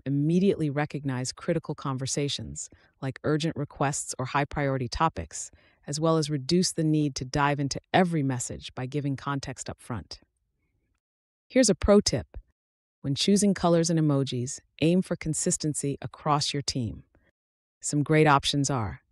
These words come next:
use red for urgent matters, use a light bulb for new ideas or feature requests, use a wrench for bugs or technical issues.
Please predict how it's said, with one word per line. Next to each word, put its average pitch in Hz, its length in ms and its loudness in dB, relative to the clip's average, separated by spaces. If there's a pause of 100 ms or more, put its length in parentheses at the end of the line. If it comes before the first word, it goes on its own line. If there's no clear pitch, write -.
(600)
use 151 260 2
red 151 240 4
for - 220 -6
urgent 156 300 2
matters, 131 520 -4 (760)
use 156 160 2
a 156 60 4
light 160 340 6
bulb 131 240 0
for - 100 -6
new 156 220 4
ideas 147 480 2
or 131 80 -4
feature 202 340 0
requests, - 640 -8 (1160)
use 170 160 4
a 165 80 4
wrench 151 400 2
for 143 140 -6
bugs 147 540 -2
or 139 100 -6
technical - 540 -6
issues. - 580 -6